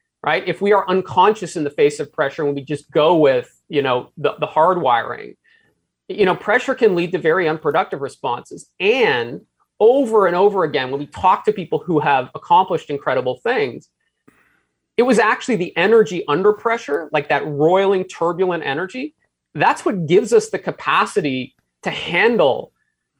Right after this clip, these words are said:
the highest pressure situations that we're in. It, it, it's actually the solution to itself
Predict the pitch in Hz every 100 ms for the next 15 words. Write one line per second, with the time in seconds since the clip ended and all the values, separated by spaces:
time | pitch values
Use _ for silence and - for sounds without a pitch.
0 | - 156 156 139 - 165 139 151 - 147
1 | - 127 123 - 123 131 - 120 - 190
2 | 196 190 190 190 208 269 262 180 151 170
3 | 160 208 - 165 175 139 - - 175 135
4 | - -